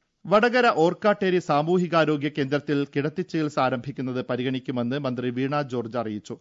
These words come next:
ആറ് കോടി ആറ് ലക്ഷം രൂപ ചെലവിട്ട് പൂർത്തീകരിച്ച ഓർക്കാട്ടേരി സാഹ-, സാമൂഹികാരോഗ്യ കേന്ദ്രത്തിന്റെ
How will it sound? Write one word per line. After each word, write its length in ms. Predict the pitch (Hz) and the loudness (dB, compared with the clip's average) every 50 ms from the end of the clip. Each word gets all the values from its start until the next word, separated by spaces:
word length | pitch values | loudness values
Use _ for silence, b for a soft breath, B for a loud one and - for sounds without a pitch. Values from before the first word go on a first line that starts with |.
| b b b b b b b | b b b b b b b
ആറ് 240 | - 147 160 170 180 | 2 4 4 4 4
കോടി 360 | 180 160 165 160 147 156 180 - | 4 2 2 2 4 2 0 0
ആറ് 300 | 135 139 147 160 170 165 | 0 0 0 0 0 -2
ലക്ഷം 280 | 160 - - 165 151 143 | -2 -4 -4 -6 -4 -2
രൂപ 200 | 139 139 135 139 | -2 0 -2 -2
ചെലവിട്ട് 440 | - 135 127 131 131 139 - - | -2 -2 -4 -2 -4 -4 -4 -6
പൂർത്തീകരിച്ച 680 | 139 - 127 127 - - 143 127 135 123 123 123 - 131 | -6 -6 -6 -6 -4 -4 -4 -2 -2 -2 -2 -4 -4 -2
ഓർക്കാട്ടേരി 720 | 127 127 123 131 131 - - 147 143 - 143 135 127 131 | -2 0 -2 -2 -4 -2 -2 -2 0 0 -2 -2 -2 -2
സാഹ-, 600 | 131 - 135 131 131 143 - - _ _ - - | -4 -2 -2 -2 -2 -2 -6 -10 _ _ -16 -8
സാമൂഹികാരോഗ്യ 840 | - 139 135 147 151 156 160 160 151 131 143 131 127 131 131 120 127 135 | -4 -2 -2 -2 -2 -2 -2 -2 0 2 2 2 2 0 -2 -4 -4 -4
കേന്ദ്രത്തിന്റെ 640 | 120 139 127 120 123 120 - 127 123 117 113 95 | -4 -4 -4 -2 -4 -4 -4 -4 -4 -2 -4 -6